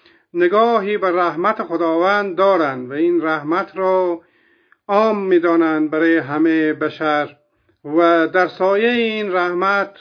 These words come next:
بالاخره مفاهیم عرفانی رو و بعضی وقتا هم رندی‌هایی به خرج می‌دن که اشاره‌ای به یکی دو تا از این رندی‌های بیدل هم خواهم کرد. به هر حال یک بیتی داره میگه که بیدل: «گر بهشتم مدعا می بود،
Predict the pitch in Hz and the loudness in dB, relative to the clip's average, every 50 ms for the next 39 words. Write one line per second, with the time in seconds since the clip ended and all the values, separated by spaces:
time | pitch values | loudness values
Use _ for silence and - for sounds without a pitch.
0 | - 160 156 160 165 175 170 170 175 170 180 180 175 175 170 156 - _ _ _ | -20 -12 -6 -2 -2 -2 -2 -2 -2 0 2 2 2 2 0 -2 -4 _ _ _
1 | _ _ _ _ _ _ _ - 160 156 156 156 160 170 170 165 180 185 180 185 | _ _ _ _ _ _ _ -4 -2 0 0 2 2 2 2 2 2 2 2 2
2 | 185 185 185 226 254 254 247 240 226 220 214 208 202 196 196 196 185 185 151 170 | 2 2 0 0 -2 -2 0 0 0 0 0 0 0 -2 -2 -2 -2 -2 -2 -2
3 | 175 180 185 190 202 208 202 196 190 190 202 190 233 240 254 254 233 240 233 220 | 0 0 0 0 -2 -2 -2 0 0 0 2 4 4 4 4 2 0 0 0 0
4 | - - - 220 220 214 208 202 190 190 196 202 202 190 175 202 196 185 180 202 | 0 -2 -2 -2 -2 -2 -2 -2 0 0 0 -2 -4 -6 -6 -6 -4 -2 0 2
5 | 226 220 214 208 170 175 170 - 185 185 180 175 151 156 160 151 156 151 143 147 | 2 2 0 -2 -4 -6 -6 -4 -2 -2 -2 -2 -2 -4 -4 -4 -4 -4 -6 -4
6 | 170 165 165 160 156 - 175 151 - 170 175 185 190 190 175 175 170 170 165 170 | -2 0 0 0 -2 -4 -6 -4 -2 0 0 0 0 0 0 0 0 0 0 -2
7 | 175 160 165 165 175 170 160 156 165 170 160 147 151 147 147 143 143 147 156 165 | -6 -6 -6 -4 -2 -2 -2 -2 -2 -2 -2 0 0 -2 -2 -2 -2 -2 0 0
8 | 170 165 156 151 143 143 160 156 160 165 165 160 160 - 147 143 147 147 139 - | 0 0 0 -2 -2 -2 -4 -4 -2 -2 -4 -2 -2 -4 -2 -2 -2 -4 -6 -8
9 | 147 131 127 - _ _ _ _ _ _ _ _ _ _ _ - 202 220 247 247 | -10 -10 -10 -12 _ _ _ _ _ _ _ _ _ _ _ 2 4 4 4 4
10 | 220 233 240 240 233 226 208 226 226 226 226 226 208 220 220 220 208 202 196 214 | 2 0 0 0 0 -2 0 -2 -4 -4 -4 -6 -4 -4 -4 -4 -4 -6 -6 -6
11 | 208 214 196 185 190 185 202 208 196 - _ _ _ _ _ _ _ _ _ _ | -6 -6 -6 -6 -4 -2 -2 -2 -4 -6 _ _ _ _ _ _ _ _ _ _
12 | _ - 170 180 180 165 156 170 170 185 247 233 - - - 208 190 185 180 170 | _ 2 2 2 4 4 2 2 2 2 2 0 -2 -2 0 0 0 2 2 2
13 | 165 170 147 151 165 160 160 160 160 156 160 160 156 147 151 196 233 254 269 277 | 0 0 0 0 0 0 2 2 2 2 4 4 2 2 0 -2 -4 -2 -4 -4
14 | 277 277 269 254 | -4 -6 -6 -10